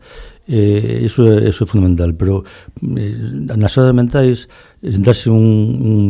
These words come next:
o, sobre todo no trastorno bipolar, o cen por cento das persoas que padecen trastorno bipolar queren deixar a medicación algunha vez, e o cincuenta por cento deixan a medicación por conta propia, sin consultar con na-,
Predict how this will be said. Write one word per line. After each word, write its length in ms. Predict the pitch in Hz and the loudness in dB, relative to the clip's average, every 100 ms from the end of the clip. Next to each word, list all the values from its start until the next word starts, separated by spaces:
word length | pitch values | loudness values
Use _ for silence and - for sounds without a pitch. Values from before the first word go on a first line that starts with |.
| 98 - | -2 -6
o, 280 | 160 113 - | -6 -8 -6
sobre 240 | - 107 | -2 -2
todo 160 | - 127 | 2 2
no 80 | 107 | 2
trastorno 240 | 113 101 92 | 0 0 0
bipolar, 320 | 101 113 110 - - - _ _ _ - | 0 0 -2 -8 -20 -20 _ _ _ -10
o 160 | 175 | -6
cen 160 | - 143 | 2 2
por 160 | 123 120 | 4 0
cento 480 | - 107 95 98 | 2 0 2 -2
das 160 | 104 104 | -2 -4
persoas 160 | 107 113 | -2 0
que 80 | |
padecen 240 | 98 101 95 | 0 -2 -4
trastorno 240 | 104 104 | -2 0
bipolar 320 | 95 117 123 - | 2 0 0 0
queren 480 | 151 143 143 131 147 98 | 2 4 2 -2 -6 -2
deixar 240 | 104 - | 0 0
a 80 | 110 | 0
medicación 480 | 92 92 90 117 95 | 0 0 -2 0 0
algunha 400 | 92 95 95 95 | 0 2 2 2
vez, 240 | 92 85 - - 123 | 0 -4 -14 -6 0
e 80 | |
o 40 | 110 | 2
cincuenta 360 | 127 143 135 | 2 2 0
por 160 | 120 120 | 0 -2
cento 400 | - 139 123 131 | 0 -2 -2 -2
deixan 400 | 104 127 127 117 | 4 4 4 0
a 40 | |
medicación 520 | 110 110 113 - 127 131 - - - - | 0 0 -2 -2 -2 -4 -10 -20 -12 -2
por 160 | 101 | 0
conta 240 | 110 107 104 | 2 2 0
propia, 480 | 131 123 131 139 - - | -2 -2 -4 -4 -10 -12
sin 160 | - 98 | -2 0
consultar 400 | 98 104 92 104 | 0 -2 -2 0
con 160 | 101 | 2
na-, 160 | 90 | 2